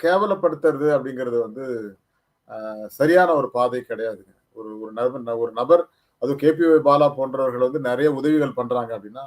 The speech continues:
நாங்கெல்லாம் நிறைய பண்ணிட்டு இருக்கோம். நீங்க அக்டோபர், நவம்பர் ஆச்சு அப்படின்னா, இங்க ரோடு ஓரத்துல இருக்கிற வருஷ வருஷம் பெட்ஷீட், ஒரு இருநூறு பெட்ஷீட், ஐந்நூறு பெட்ஷீட், நம்ம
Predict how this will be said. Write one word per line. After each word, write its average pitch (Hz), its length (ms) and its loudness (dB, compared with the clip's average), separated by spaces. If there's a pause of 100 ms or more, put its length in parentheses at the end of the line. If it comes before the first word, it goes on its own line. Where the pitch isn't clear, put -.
நாங்கெல்லாம் 151 340 2
நிறைய 156 280 2
பண்ணிட்டு 147 340 -4
இருக்கோம். 113 280 -12
நீங்க 120 160 -10 (380)
அக்டோபர், 160 400 6
நவம்பர் 143 280 2
ஆச்சு 139 320 0
அப்படின்னா, 135 260 -4 (960)
இங்க 123 160 -2
ரோடு 151 180 4
ஓரத்துல 139 340 2
இருக்கிற 127 260 -2
வருஷ 131 360 2
வருஷம் 139 320 -2
பெட்ஷீட், 131 520 -2
ஒரு 120 260 0
இருநூறு 123 280 -2
பெட்ஷீட், 120 340 -8
ஐந்நூறு 120 360 -2
பெட்ஷீட், 120 240 -4
நம்ம 117 180 -8